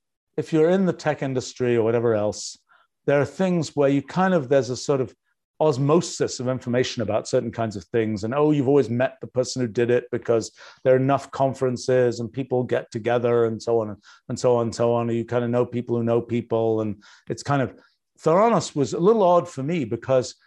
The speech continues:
because I really didn't know those people at all. And I, I, I had to specifically ask people I knew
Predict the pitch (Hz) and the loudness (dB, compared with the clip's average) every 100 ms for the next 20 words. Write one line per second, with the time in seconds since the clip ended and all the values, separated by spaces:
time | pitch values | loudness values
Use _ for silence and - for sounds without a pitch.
0 | _ _ - 139 143 139 190 240 175 110 | _ _ -4 0 0 2 4 4 2 0
1 | 160 185 175 - - - 127 156 160 120 | 0 0 -4 -12 -20 -8 0 2 2 0
2 | 120 - 143 120 113 135 165 98 71 - | -4 -6 -8 -4 0 2 2 0 -6 -18
3 | _ _ _ - 131 131 135 - 127 123 | _ _ _ -4 0 0 0 -4 -2 -2
4 | 120 - 127 131 139 127 143 131 - 135 | -6 -2 -2 0 -4 -2 -4 -4 -4 -2
5 | 196 170 143 127 131 175 147 - - 143 | 0 0 0 0 2 0 0 -8 -10 -2
6 | 127 117 135 135 143 135 123 | 0 0 0 2 4 4 0